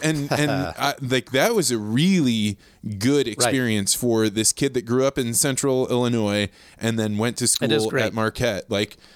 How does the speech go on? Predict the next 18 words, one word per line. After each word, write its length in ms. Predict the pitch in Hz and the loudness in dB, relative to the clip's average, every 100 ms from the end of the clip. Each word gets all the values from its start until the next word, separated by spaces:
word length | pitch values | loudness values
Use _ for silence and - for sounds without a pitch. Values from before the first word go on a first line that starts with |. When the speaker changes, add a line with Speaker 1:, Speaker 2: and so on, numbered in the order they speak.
| - | -6
Speaker 1:
now 220 | 117 139 | -2 0
all 80 | 147 | 2
of 80 | 135 | 2
a 40 | |
sudden 300 | 131 147 127 | 2 0 0
I'm 140 | 120 117 | -4 -2
confronted, 640 | 120 113 135 131 127 110 | -4 -4 -2 0 -2 -2
my, 280 | 113 110 113 | -2 0 -2
my 240 | 110 113 | 0 -2
biases 640 | 107 120 135 175 - 160 147 | 0 0 0 2 2 2 0
are 80 | |
confronted, 640 | 143 143 123 123 110 113 107 | 0 -2 -2 -2 0 0 0
and 160 | 113 113 | 0 0
now 120 | 117 | 2
Speaker 2:
Right. 80 | 120 | 2
Speaker 1:
you're 80 | |
like, 160 | 113 113 | 0 0
"Okay, 480 | 185 285 135 107 | -2 0 0 0